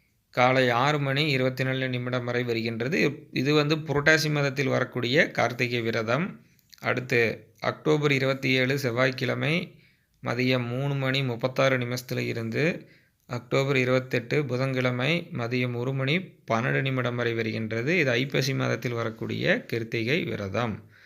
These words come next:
அடுத்து நவம்பர் இருபத்தி நாலு செவ்வாய்க்கிழமை அதிகாலை ஒரு மணி முப்பத்தாறு நிமிஷத்துல இருந்து நவம்பர் இருபத்தி நாலு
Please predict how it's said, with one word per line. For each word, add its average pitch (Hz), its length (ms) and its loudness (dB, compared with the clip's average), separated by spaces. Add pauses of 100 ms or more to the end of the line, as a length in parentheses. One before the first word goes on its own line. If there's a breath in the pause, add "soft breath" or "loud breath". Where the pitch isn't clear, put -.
(300 loud breath)
அடுத்து 143 640 2
நவம்பர் 127 480 0
இருபத்தி 131 400 0
நாலு 131 480 2
செவ்வாய்க்கிழமை 131 1000 0 (380 soft breath)
அதிகாலை 131 600 2
ஒரு 127 220 0
மணி 139 260 0
முப்பத்தாறு 131 580 2
நிமிஷத்துல 123 380 -4
இருந்து 120 680 0 (640 loud breath)
நவம்பர் 127 440 2
இருபத்தி 131 440 0
நாலு 127 720 0